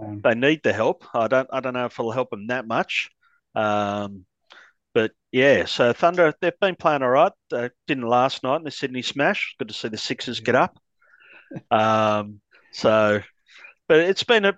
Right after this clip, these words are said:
Speaker 2: pretty good even comp. I'm disappointed with Melbourne. Like, normally they, they go pretty well. They've always been up there, but
Speaker 1: I think the
Speaker 2: this year
Speaker 1: Renegades are in fourth or something, aren't they? Or
Speaker 2: Yep.
Speaker 1: third?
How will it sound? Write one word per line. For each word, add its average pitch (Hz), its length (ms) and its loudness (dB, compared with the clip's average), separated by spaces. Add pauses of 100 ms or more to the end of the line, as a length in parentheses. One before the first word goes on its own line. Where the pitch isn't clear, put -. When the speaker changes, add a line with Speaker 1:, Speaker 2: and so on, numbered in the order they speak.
Speaker 2:
pretty 226 160 -4
good 190 160 0
even 175 220 0
comp. 143 280 -2
I'm 123 120 0 (180)
disappointed 165 600 -6
with 147 160 -8
Melbourne. 170 420 -2 (340)
Like, 131 280 -4
normally 156 400 -4
they, 143 340 -2
they 147 160 0
go 143 180 -4
pretty 143 220 -8
well. 170 180 -2
They've 214 160 -6
always 135 260 -4
been 110 200 -8
up 123 180 -6
there, 180 220 -2
but 143 240 -4
Speaker 1:
I 226 80 -4
think 196 60 -10 (320)
the 175 60 2
Speaker 2:
this 160 40 4
year 175 60 6
Speaker 1:
Renegades 170 480 6
are 131 120 6
in 120 120 2
fourth 170 340 4
or 156 120 0
something, 127 300 -4
aren't 160 180 -2
they? 196 60 -6
Or 147 180 -2 (100)
Speaker 2:
Yep. 170 200 6
Speaker 1:
third? 185 120 -10